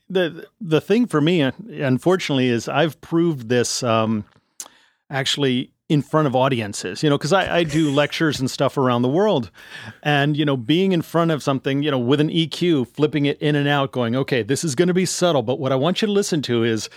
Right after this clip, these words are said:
you know, subtly how the stereo spread is getting a little bit wider and we're getting a little more definition in that voice," you know, click, click, click, click. You know, of course, half the audience is nodding, they hear it, and then there's a couple people kinda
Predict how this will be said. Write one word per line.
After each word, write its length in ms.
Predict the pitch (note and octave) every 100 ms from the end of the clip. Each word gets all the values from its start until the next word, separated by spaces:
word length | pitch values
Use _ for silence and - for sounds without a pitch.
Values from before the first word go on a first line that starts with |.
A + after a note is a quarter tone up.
| - -
you 100 | D3+
know, 80 | C#3
subtly 540 | - - E3 F#3 F3+
how 180 | D3+ E3
the 100 | C#3+
stereo 460 | - D3 D#3 E3+
spread 360 | E3+ - D#3 C#3+
is 100 | B2
getting 200 | B2+ B2+
a 40 |
little 240 | B2 D3 G3
bit 160 | G#3
wider 440 | - E3+ F3 F3+ F3
and 80 | C#3
we're 80 | B2
getting 240 | C3+ C3+
a 40 |
little 320 | C3 C#3+ F3+ G#3
more 140 | G3+
definition 560 | E3 F3 F3 E3+ - E3+
in 60 |
that 160 | D#3 E3
voice," 420 | E3+ F3+ B2 -
you 80 | B2+
know, 140 | A#2 - - _ -
click, 240 | D3+ D3+
click, 240 | - D3 -
click, 260 | C#3+ C#3
click. 480 | - D3+ D3+ - - _ _ _ _
You 100 | E3+
know, 120 | C#3+
of 80 | C#3
course, 200 | D3+ C3+
half 180 | C3+ C3
the 120 | C3+
audience 360 | A#2 B2 B2+ A#2+
is 160 | B2
nodding, 360 | A#2 A2+ A#2+ A#2
they 120 | A#2+
hear 220 | G#2+ A#2+
it, 40 | A#2+
and 100 | A#2+
then 80 | B2
there's 160 | A#2
a 20 | A2+
couple 260 | B2 A#2+
people 340 | A2 A#2 A2+ A2+
kinda 320 | A2+ A#2 A2